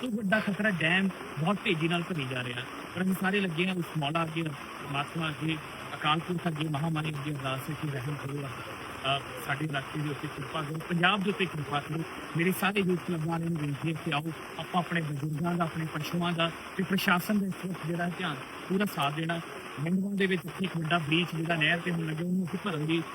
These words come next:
ਜਿਹੜਾ ਹੈ ਬਹੁਤ ਵੱਡਾ ਬ੍ਰੀਚ ਹੈ, ਉਸ ਉੱਤੇ ਸਾਰੇ ਲੱਗੇ, ਝਿੰਜੜੀ ਬ੍ਰੀਚ ਹੈ, ਉੱਥੇ ਲੱਗੇ ਆ। ਕੁਛ ਪਿੰਡਾਂ ਦੀ ਕਨੈਕਟੀਵਿਟੀ ਟੁੱਟ ਗਈ, ਭਨਾਮ ਦੁਆਰਾ ਬਸਤੀ ਦੇ ਵਿੱਚ ਪਾਣੀ, ਜਿੱਥੇ ਜਿੱਥੇ ਵੀ ਹੈ, ਸਾਰੇ ਪ੍ਰਸ਼ਾਸਨ, ਸਾਡੀ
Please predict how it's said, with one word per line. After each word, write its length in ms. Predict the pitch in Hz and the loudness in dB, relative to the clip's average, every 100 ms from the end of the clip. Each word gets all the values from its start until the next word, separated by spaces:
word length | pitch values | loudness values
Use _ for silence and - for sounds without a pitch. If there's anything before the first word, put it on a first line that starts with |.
| - - 135 | -10 -10 -4
ਜਿਹੜਾ 160 | 160 | 0
ਹੈ 60 | 165 | 2
ਬਹੁਤ 260 | 156 160 180 175 143 - - - | 0 -2 -2 -4 -8 -10 -12 -6
ਵੱਡਾ 220 | 143 156 | -2 2
ਬ੍ਰੀਚ 340 | 170 160 165 185 | 2 2 2 0
ਹੈ, 40 | |
ਉਸ 80 | 175 156 | -2 -2
ਉੱਤੇ 180 | 175 185 | 0 0
ਸਾਰੇ 180 | 180 165 | 0 0
ਲੱਗੇ, 240 | 175 151 170 - | -2 -2 -4 -2
ਝਿੰਜੜੀ 300 | 196 151 175 | 0 2 0
ਬ੍ਰੀਚ 220 | 160 170 - | 2 0 -2
ਹੈ, 60 | 170 | -6
ਉੱਥੇ 300 | 160 - 185 | -6 -2 -2
ਲੱਗੇ 300 | 165 160 170 | 0 -2 -4
ਆ। 40 | - - - | -6 -10 -6
ਕੁਛ 80 | 170 | -6
ਪਿੰਡਾਂ 300 | - 175 170 | -2 0 2
ਦੀ 80 | 170 | 0
ਕਨੈਕਟੀਵਿਟੀ 520 | 156 156 185 175 165 | 0 0 2 2 0
ਟੁੱਟ 240 | 175 160 | -2 -2
ਗਈ, 180 | 151 175 175 - - - | 0 0 -2 -6 -8 0
ਭਨਾਮ 280 | 196 160 | 2 4
ਦੁਆਰਾ 240 | 175 160 165 | 2 2 2
ਬਸਤੀ 300 | 170 - 196 | 2 0 0
ਦੇ 120 | 175 | 2
ਵਿੱਚ 120 | 180 - | 0 0
ਪਾਣੀ, 200 | 170 160 | -2 0
ਜਿੱਥੇ 240 | 202 - | 0 2
ਜਿੱਥੇ 300 | 254 202 - | 0 0 0
ਵੀ 200 | 240 233 | 0 2
ਹੈ, 100 | 208 208 - - - | 0 -2 -8 -10 2
ਸਾਰੇ 180 | 208 226 | 2 2
ਪ੍ਰਸ਼ਾਸਨ, 520 | 214 202 - 170 208 | -4 -4 -2 0 0
ਸਾਡੀ 280 | 196 180 190 | 0 0 0